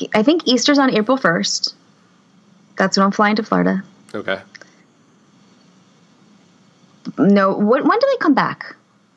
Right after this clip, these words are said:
Speaker 2: What?
Speaker 1: From spring break. I mean, from spring, uh,
Speaker 2: <laughs>
Speaker 1: tra-
Speaker 2: From spring
Speaker 1: <laughs>
Speaker 2: training? Uh, probably, like, right before opening day. So probably,
Speaker 1: Right
Speaker 2: like, that
Speaker 1: before
Speaker 2: last
Speaker 1: opening
Speaker 2: week
Speaker 1: day.
Speaker 2: of March.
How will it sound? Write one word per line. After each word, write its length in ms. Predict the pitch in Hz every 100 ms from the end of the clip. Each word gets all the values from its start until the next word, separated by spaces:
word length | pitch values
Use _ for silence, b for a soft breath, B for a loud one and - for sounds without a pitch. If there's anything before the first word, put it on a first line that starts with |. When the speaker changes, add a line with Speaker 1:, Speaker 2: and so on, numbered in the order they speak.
| _ _ _ _ _ _ _ _ -
Speaker 2:
What? 280 | 98 - - _
Speaker 1:
From 200 | 233 214
spring 240 | - 214 190
break. 360 | 160 - -
I 80 | -
mean, 160 | 214 202
from 220 | 208 185
spring, 420 | - 214 190 180 -
uh, 220 | 170 175
Speaker 2:
<laughs> 20 |
Speaker 1:
tra- 200 | 170 - - B B -
Speaker 2:
From 160 | 120
spring 260 | 107 214 240
Speaker 1:
<laughs> 20 |
Speaker 2:
training? 460 | 110 110 127 131 113
Uh, 560 | 104 104 101 101 101 104 _ _ b b b b b b _ _ _ _
probably, 640 | - - - 113 170 104 95
like, 200 | 95 101
right 280 | 95 98
before 380 | - - 110 92
opening 320 | 90 95 87
day. 260 | 85 98 82
So 140 | -
probably, 240 | 78 98 90
Speaker 1:
Right 80 | 92
Speaker 2:
like, 60 | 95
that 80 | 95
Speaker 1:
before 140 | 87
Speaker 2:
last 160 | 90 87
Speaker 1:
opening 160 | 98
Speaker 2:
week 60 | 90
Speaker 1:
day. 40 | 87
Speaker 2:
of 80 | 87
March. 640 | 85 87 - - -